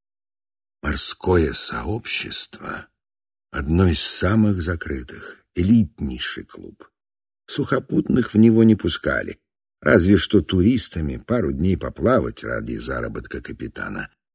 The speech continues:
Но русского писателя — приняли как своего, так как слухи в мировом океане распространяются со скоростью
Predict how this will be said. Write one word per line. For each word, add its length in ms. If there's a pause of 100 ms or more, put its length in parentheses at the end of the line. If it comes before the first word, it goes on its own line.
(340)
Но 160
русского 760
писателя — 800 (420)
приняли 440
как 240
своего, 500
так 340
как 220
слухи 400
в 80
мировом 560
океане 520
распространяются 920
со 140
скоростью 560